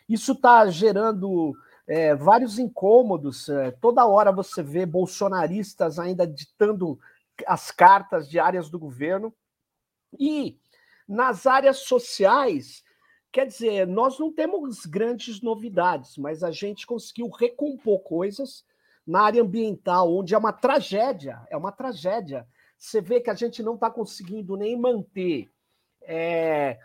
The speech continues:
é, a, as ações de fiscalização, porque a máquina foi corroída, foi destruída,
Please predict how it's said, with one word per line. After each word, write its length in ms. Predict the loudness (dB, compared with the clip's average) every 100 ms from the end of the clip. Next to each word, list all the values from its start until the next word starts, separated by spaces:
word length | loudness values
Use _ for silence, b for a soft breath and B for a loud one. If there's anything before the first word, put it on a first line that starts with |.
| b b _
é, 460 | -8 -4 -2 -2 -6
a, 460 | -8 -6 -6 2 2
as 140 | 4
ações 760 | 2 0 -6 -8 0 2 0 -4
de 120 | -12
fiscalização, 920 | -16 -18 -8 -8 -4 -6 -6 -2 -2 -2
porque 500 | -6 -8 -6 -4 0
a 100 | 0
máquina 400 | 0 -4 -6 -12
foi 180 | -10 -6
corroída, 680 | -2 -2 0 -2 -2 -4
foi 200 | -4 -8
destruída, 720 | -12 -14 -12 -10 -8 -2 -2